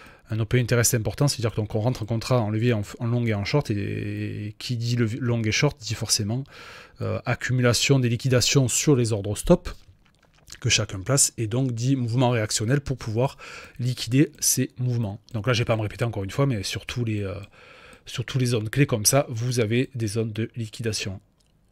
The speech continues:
Et là, on est reparti en faveur des longs, tout doucement.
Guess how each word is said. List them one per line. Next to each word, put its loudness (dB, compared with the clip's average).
Et 0
là, 2
on -2
est -2
reparti 0
en 4
faveur 2
des -2
longs, 0
tout -8
doucement. -4